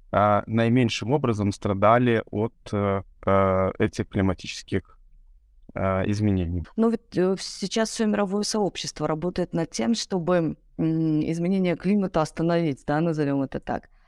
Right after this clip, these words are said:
Speaker 1: Мгм.
Speaker 2: А, так, может быть, стоит надеяться, что и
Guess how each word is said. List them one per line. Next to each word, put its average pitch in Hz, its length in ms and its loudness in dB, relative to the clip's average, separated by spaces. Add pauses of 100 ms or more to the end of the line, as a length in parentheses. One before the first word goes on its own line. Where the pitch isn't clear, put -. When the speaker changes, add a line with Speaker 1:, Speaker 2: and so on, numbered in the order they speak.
(240)
Speaker 1:
Мгм. 131 220 0
Speaker 2:
А, 151 400 2
так, - 220 -6
может 185 220 -2
быть, 175 160 -2
стоит 180 300 0
надеяться, 180 580 0
что 175 580 -2
и 165 500 0